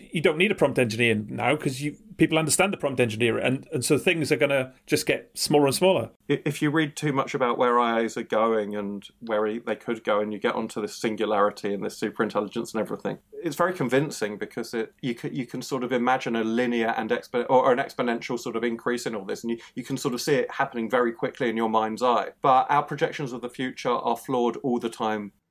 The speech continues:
Speaker 2: even, as you say, when a few months ago we all thought prompt engineering would be the next big thing, and it's not. We, you know, I, I think chaos and wrinkles and limitations will occur in the development of all this, and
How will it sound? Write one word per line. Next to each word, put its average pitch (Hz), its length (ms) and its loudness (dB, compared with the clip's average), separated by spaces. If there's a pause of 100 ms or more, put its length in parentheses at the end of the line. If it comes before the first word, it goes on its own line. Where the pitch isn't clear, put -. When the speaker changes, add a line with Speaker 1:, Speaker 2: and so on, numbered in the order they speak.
(120)
Speaker 2:
even, 113 520 0
as 113 160 -6
you 113 100 -2
say, 104 300 0
when 107 260 0
a 107 60 -4
few 113 180 -2
months 110 240 -2
ago 110 160 0
we 107 180 -2
all 110 120 0
thought 110 240 2
prompt - 260 0
engineering 110 520 0
would 104 120 0
be 110 120 -2
the - 100 -8
next 110 280 -8
big 107 160 -6
thing, 104 200 -4
and 107 80 -4
it's - 160 -8
not. 104 240 -4 (160)
We, 147 180 2
you 160 140 0
know, 143 120 2
I, 160 320 4
I 175 40 4
think 156 280 -2
chaos 139 560 0
and 117 200 -2
wrinkles 120 680 2
and 113 360 -2 (160)
limitations 120 880 -4 (200)
will 120 560 2
occur 123 480 -2 (260)
in 120 140 -4
the 113 80 -2
development 117 520 0
of 113 100 -6
all 113 160 0
this, 117 280 -2
and 113 320 -2